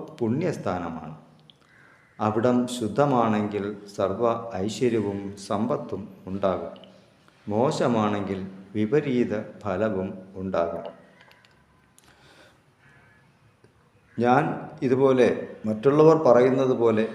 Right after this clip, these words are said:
കുലദൈവത്തെ വണങ്ങിയാൽ എല്ലാം ശരിയാകും എന്നൊന്നും പറയില്ല. കാരണം കുലദൈവത്തിൻ്റെ ഭാവം കറക്റ്റായിരുന്നാൽ കുലദൈവത്തെ വണങ്ങിയാൽ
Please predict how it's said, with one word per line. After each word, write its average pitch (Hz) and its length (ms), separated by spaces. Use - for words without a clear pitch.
കുലദൈവത്തെ 131 680
വണങ്ങിയാൽ 107 580
എല്ലാം 117 460
ശരിയാകും 104 720
എന്നൊന്നും 101 460
പറയില്ല. 82 420
കാരണം 120 360
കുലദൈവത്തിൻ്റെ 147 800
ഭാവം 123 500
കറക്റ്റായിരുന്നാൽ 110 760
കുലദൈവത്തെ 117 600
വണങ്ങിയാൽ 107 560